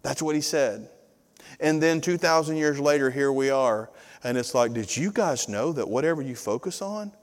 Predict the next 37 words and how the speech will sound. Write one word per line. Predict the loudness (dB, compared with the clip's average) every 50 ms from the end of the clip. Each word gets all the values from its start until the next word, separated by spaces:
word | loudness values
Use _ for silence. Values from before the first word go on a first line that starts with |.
| _ _ _ _ _ _ _ _ _ _ _ _ _ _ _ _ _ _ _ _ _ _ _ _ _ _
that | -10 -8 -8
you | -6 -6 -6
go | -2 -2 -2 0 0
that | 0 0 0 0
direction, | 0 2 2 2 2 0 -4 -4 -4 -6 -8 -10 -12 -10
and | -8 -6 -6
that | -4 -2
sin | -2 0 0 -2 -4 -4
has | -4 -6 -6 -6 -4
no | -4 -4 -2
bottom, | 0 2 2 2 0 0 -4 -6 -10 -14 -18 _ _
and | -12 -8 -6
the | -4 -4
way | -2 0 0 0 0
that | 0 -2 -4 -4 -4
you | -4
get | -2 -4 -4 -2
your | -2 -4 -2
mind | -2 -4 -4 -4 -4 -4
renewed | -4 -4 -4 -2 -2 -2 -2 -2
as | -4 -4 -6
you | -6 -6
stop | -6 -4 -2 0 0 0 0 -2 -4 -6
and | -8 -6
you | -6 -8
begin | -8 -8 -6 -6 -6
the | -6 -6
process | -4 -2 -2 -2 -2 -2 -4 -4 -4 -4 -4 -8 -12 -14 -18 -20 -20 -20 -12 -8
of | -8 -8 -6
healing | -4 -4 -2 -2 -2 -4 -4 -4
that | -4 -4 -4 -4 -6 -8 -12 -16 _ _ _ _ _ -12 -8
and | -6 -6
changing | -4 -4 -2 -2 -2 -2 -2 -2
the | -2
way | -2 -2 -2
you | -2 -4 -6
think? | -6 -8 -8 -8 -8 -10 -14 -18 -20